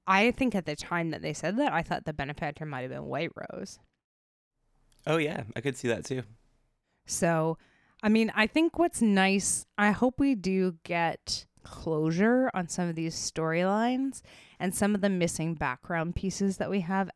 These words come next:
Speaker 1: as we get into season four. 'Cause I think, I mean, this is all about, you know, will fans feel fulfilled? Will they feel that the wait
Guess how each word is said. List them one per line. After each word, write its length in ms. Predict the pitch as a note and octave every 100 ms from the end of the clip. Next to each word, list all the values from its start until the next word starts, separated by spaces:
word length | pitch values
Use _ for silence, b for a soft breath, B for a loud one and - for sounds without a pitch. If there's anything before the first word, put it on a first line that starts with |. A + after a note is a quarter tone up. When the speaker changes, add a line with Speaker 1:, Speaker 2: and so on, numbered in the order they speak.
| -
Speaker 1:
as 300 | D#3 D#3 -
we 100 | F#3+
get 180 | G3
into 300 | G3 G3+ -
season 380 | G3+ G#3 F#3 G3+
four. 400 | G3 - G3 G3+
'Cause 180 | - A3
I 60 | C4
think, 260 | D4 C#4 B3+
I 100 | G#3+
mean, 220 | A3 G#3+ G3+ B B B
this 280 | G#3 A3+ A3
is 140 | A3+
all 240 | G3+ F3+ F3+
about, 400 | E3+ D#3 D#3+ -
you 80 | E3+
know, 140 | D#3+
will 320 | D#3 D#3+ F3
fans 720 | E3+ - E3+ D#3 D3 D3+ - -
feel 480 | - E3+ D#3 D3 D3
fulfilled? 960 | D3 - F3 D3+ - E3+ D3+ A#2+ C#3+ E3
Will 100 | D#3
they 120 | D#3
feel 260 | D#3+ F3 D#3+
that 340 | D#3 B2 G3
the 120 | F3+
wait 800 | E3 D#3+ D#3+ D3+ D3 - - -